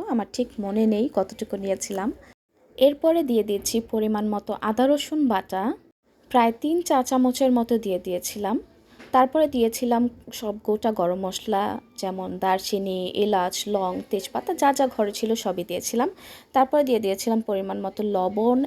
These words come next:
এবং হলুদ, মরিচ, ধনিয়া, জিরা সব গুঁড়ো হচ্ছে আমার মা একসাথে মিক্স করে রাখে, তাই আমরা এই মিক্সড মশলাটাই দিয়েছি। শুধু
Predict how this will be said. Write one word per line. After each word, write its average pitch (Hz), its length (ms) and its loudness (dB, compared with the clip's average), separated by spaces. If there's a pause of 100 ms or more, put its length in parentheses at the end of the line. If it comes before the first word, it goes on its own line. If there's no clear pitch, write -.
এবং 196 440 -2
হলুদ, 277 440 4
মরিচ, 233 540 2
ধনিয়া, 220 540 0
জিরা 202 560 0 (400)
সব 294 280 2 (140)
গুঁড়ো 226 180 4
হচ্ছে 226 300 0
আমার 208 220 -2
মা 202 220 -2
একসাথে 196 360 -4
মিক্স 208 340 -6
করে 214 240 2
রাখে, 190 380 -2 (360)
তাই 214 200 4
আমরা 208 320 2
এই 208 180 0
মিক্সড 247 320 0
মশলাটাই 202 460 0
দিয়েছি। 247 520 -4
শুধু 233 240 -2